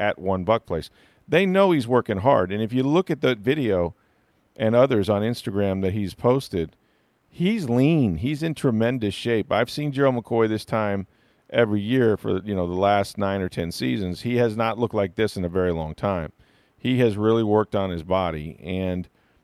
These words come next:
I know that he feels great. I know that, you know, he's motivated. I mean, the, the difference in Gerald this year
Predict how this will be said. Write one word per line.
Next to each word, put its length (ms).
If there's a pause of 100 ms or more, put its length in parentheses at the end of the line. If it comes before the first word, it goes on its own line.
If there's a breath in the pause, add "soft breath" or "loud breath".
(120)
I 100
know 240
that 120
he 80
feels 380
great. 440
I 120
know 260
that, 240 (100)
you 140
know, 260 (360)
he's 220
motivated. 580
I 40
mean, 160
the, 180
the 120
difference 460
in 120
Gerald 460
this 260
year 340